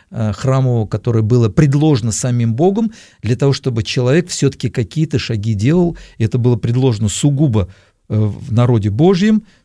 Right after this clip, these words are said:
сугубо по тем правилам или законам, которые установил Бог. Конечно, во всём этом в первую очередь должно было явиться послушание народа.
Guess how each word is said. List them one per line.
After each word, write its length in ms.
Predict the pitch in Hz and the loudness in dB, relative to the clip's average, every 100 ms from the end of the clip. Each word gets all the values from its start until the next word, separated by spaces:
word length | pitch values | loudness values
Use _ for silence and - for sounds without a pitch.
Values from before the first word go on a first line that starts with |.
| _ | _
сугубо 580 | - 131 123 160 123 110 | -4 -4 0 0 0 0
по 200 | - 135 | 0 0
тем 280 | - 160 | 2 2
правилам 760 | 139 165 160 143 113 110 98 98 | 2 2 2 2 2 2 2 0
или 600 | 98 - 113 113 113 104 - | -2 -4 -2 0 0 0 -4
законам, 720 | 101 143 143 147 127 101 87 - - _ | -2 -2 0 0 2 2 -2 -8 -20 _
которые 360 | - 98 160 143 | -6 0 2 2
установил 500 | - 110 107 120 117 | 0 0 2 0 0
Бог. 320 | 95 104 - - - | -4 -6 -12 -20 -14
Конечно, 400 | - 139 214 214 | 0 2 2 2
во 80 | 143 | -2
всём 280 | 127 156 156 | 0 0 2
этом 340 | 156 123 113 - | 2 0 -2 -8
в 100 | - | -6
первую 240 | - 147 143 | 0 2 2
очередь 220 | 139 104 | 0 0
должно 320 | 110 107 143 | 0 0 0
было 280 | 120 110 98 - _ | 2 0 -2 -6 _
явиться 460 | 104 113 131 - 113 | 0 2 2 0 -4
послушание 760 | - 113 - 120 - 104 90 | -4 -6 -6 -6 -2 -2 0
народа. 420 | 90 92 90 95 | 0 -2 -4 -6